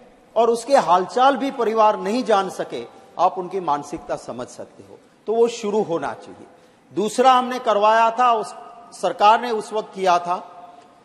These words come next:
कि जो भी मछुआरा फिशिंग बोट वहां गया और फिशिंग बोट वहां रख ली है, तो उसके लोन की जो किस्तियां, उसको रोक दिया जाता था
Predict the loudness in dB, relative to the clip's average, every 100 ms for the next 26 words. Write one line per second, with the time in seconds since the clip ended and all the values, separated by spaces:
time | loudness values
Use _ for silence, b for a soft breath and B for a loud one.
0 | _ -12 -8 2 2 4 0 0 -2 2
1 | 2 2 0 -8 -8 -4 0 0 -2 -4
2 | -4 -2 -2 -2 -6 -18 -20 -20 -20 _
3 | _ 2 2 -2 -8 -4 -2 2 2 2
4 | 2 2 0 -4 -10 -12 -12 -16 -20 _
5 | _ _ -2 -2 -2 -2 -2 0 2 2
6 | 0 -6 -8 -6 0 0 0 -6 -12 -12
7 | -10 -2 0 0 -4 -16 -20 -20 -20 -20
8 | _ _ _ _ -10 -8 0 2 4 2
9 | 0 0 0 0 -4 -8 -12 -16 -20